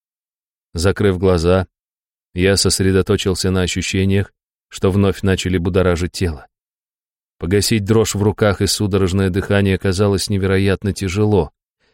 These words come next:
Однако, когда я это сделал, все разом встало на свои места. Да тут подготовка не одного года.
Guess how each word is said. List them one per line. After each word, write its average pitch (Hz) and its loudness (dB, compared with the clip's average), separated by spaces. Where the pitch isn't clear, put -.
Однако, 110 0
когда 110 2
я 104 4
это 107 2
сделал, 107 2
все 113 2
разом 107 4
встало 101 2
на 101 2
свои 98 2
места. 92 -2
Да 92 0
тут - -2
подготовка 107 0
не 107 4
одного 107 2
года. 104 0